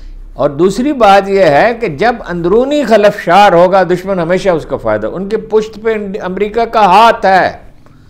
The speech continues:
سعودی عرب جا رہے ہیں نا، تو انویسٹمنٹ تو کرنا چاہتے ہیں وہ،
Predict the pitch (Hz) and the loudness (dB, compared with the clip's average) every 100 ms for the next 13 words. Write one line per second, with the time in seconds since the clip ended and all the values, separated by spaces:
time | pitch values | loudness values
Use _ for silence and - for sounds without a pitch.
0 | - - - - - 110 139 180 190 151 | -20 -20 -20 -16 -8 -6 0 0 0 2
1 | 143 190 240 196 143 175 277 196 95 - | 2 2 0 -2 -2 -4 -6 -8 -12 -18
2 | - _ _ _ _ - - _ _ _ | -20 _ _ _ _ -20 -20 _ _ _
3 | _ _ _ _ _ _ _ - 202 208 | _ _ _ _ _ _ _ -6 -2 0
4 | 196 170 165 156 147 143 165 165 196 214 | 2 4 2 2 0 0 -2 -2 -2 -2
5 | - 196 202 226 196 208 214 254 233 196 | -4 -4 -6 -6 -2 -2 -2 -4 -4 -2
6 | 185 170 180 | -2 -2 -4